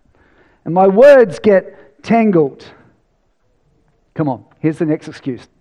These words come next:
Bring the slide up. "I'm not good at that. Not my gifting, not my calling." That overseas mission stuff, now that, that, that's, that's for Cliff. I, I'm gonna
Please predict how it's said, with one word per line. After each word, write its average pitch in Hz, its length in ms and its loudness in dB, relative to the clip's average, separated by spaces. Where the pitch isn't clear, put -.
Bring 175 240 -4
the 180 120 -6
slide 135 360 -6
up. - 220 -16
"I'm 302 280 2
not 330 280 4
good 339 220 2
at 285 160 4
that. 277 640 4
Not 214 220 -2
my 247 180 2
gifting, 233 540 0
not 233 300 0
my 254 220 2
calling." 226 540 0
That 226 160 4
overseas 233 500 -2
mission 233 340 -2
stuff, 220 360 -2
now 226 120 0
that, 254 380 -2
that, 269 300 -2
that's, 262 220 0
that's 254 260 -2
for 190 120 -6
Cliff. 226 400 -2
I, 220 420 -2
I'm 294 300 2
gonna 262 500 0